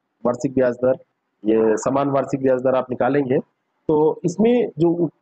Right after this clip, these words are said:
साधारण ब्याज जो है, उसका अनुपात आप जब निकालेंगे, ये छह वर्ष का इतना ही और नौ वर्ष का आप निकाल लीजिए इतना ही, दोनों आप इसको calculate करिए, तो आपका जो रेशियो आएगा,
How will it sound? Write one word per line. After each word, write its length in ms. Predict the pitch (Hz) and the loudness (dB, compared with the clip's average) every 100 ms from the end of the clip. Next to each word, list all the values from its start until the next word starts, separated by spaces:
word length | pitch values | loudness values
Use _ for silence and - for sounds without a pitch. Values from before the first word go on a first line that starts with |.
| _ - | _ -4
साधारण 480 | 143 139 160 202 | -2 0 0 -2
ब्याज 400 | 170 147 156 190 | 0 0 2 0
जो 180 | 175 147 | 0 0
है, 100 | 113 | 2
उसका 360 | 104 143 - 175 | 2 0 0 -2
अनुपात 360 | 165 160 160 | 0 0 0
आप 120 | 165 147 | 0 -2
जब 120 | 135 | -4
निकालेंगे, 500 | 131 127 131 139 156 262 _ _ _ - | -2 -2 0 0 -2 -4 _ _ _ -2
ये 240 | 131 127 123 | 2 2 0
छह 220 | - 160 | 0 0
वर्ष 220 | 180 175 | 0 -2
का 120 | - | 0
इतना 260 | 202 190 196 | 0 0 0
ही 180 | 202 247 _ _ - | 0 -4 _ _ -4
और 280 | 117 127 117 _ | 0 0 -2 _
नौ 260 | 131 143 156 | 0 2 2
वर्ष 200 | 151 127 | 0 -2
का 60 | 135 | -2
आप 160 | 117 113 | -2 -2
निकाल 240 | 110 104 | -2 -2
लीजिए 200 | 98 98 | -2 -4
इतना 200 | 95 90 | -4 -6
ही, 80 | - _ _ _ _ - | -10 _ _ _ _ -4
दोनों 160 | 180 202 | 0 0
आप 120 | 196 | -2
इसको 200 | 202 190 | -4 -2
calculate 440 | 160 147 165 196 | -2 0 0 0
करिए, 280 | 202 175 185 | 0 0 0
तो 120 | 208 | 0
आपका 360 | 170 147 147 170 | 2 0 0 -2
जो 120 | 156 | 0
रेशियो 400 | 147 147 - 185 | 0 0 2 2
आएगा, 300 | 127 117 160 | 2 0 -2